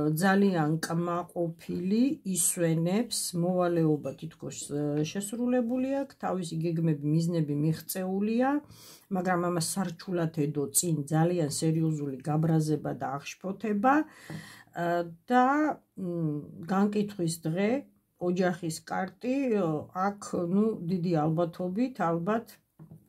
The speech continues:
ა, გაშლა იქნება იმ ადამიანისთვის, ვის ოჯახშიც მწარედ ჩაერია ვიღაც, მ, ან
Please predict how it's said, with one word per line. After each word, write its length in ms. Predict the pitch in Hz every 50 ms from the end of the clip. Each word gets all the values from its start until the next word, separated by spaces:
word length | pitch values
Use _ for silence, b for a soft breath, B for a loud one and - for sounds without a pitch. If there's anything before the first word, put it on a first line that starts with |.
| _ _ _ _ _ _ _ _ _ _ _ - B B B B B B B B B B
ა, 140 | - 165 160 160 160 156 156 156 147 147 156 -
გაშლა 1000 | - 190 185 190 185 196 196 202 202 202 - - - - - 214 202 208 220 233 240
იქნება 520 | 220 208 208 - - 214 202 202 180 170 165
იმ 180 | 165 180 180 180
ადამიანისთვის, 1200 | 175 175 185 180 180 180 185 185 185 185 190 196 196 202 202 - - - 233 240 240 247 247 - - - - 180 180 175 170 170 170 170 170 170
ვის 320 | 180 196 214 220 220 - -
ოჯახშიც 800 | 208 202 202 202 190 185 180 175 170 - - 156 151 156 - - - - 170
მწარედ 640 | 160 156 160 - - 180 180 190 190 175 160 156 160 -
ჩაერია 760 | - - - 160 160 160 165 160 160 160 170 170 170 185 202 202
ვიღაც, 540 | 180 175 170 165 170 180 196 202 214 208 - - - - B B B B B B B B
მ, 420 | B 156 160 165 165 160 151 151 139 - -
ან 200 | - 185 190 190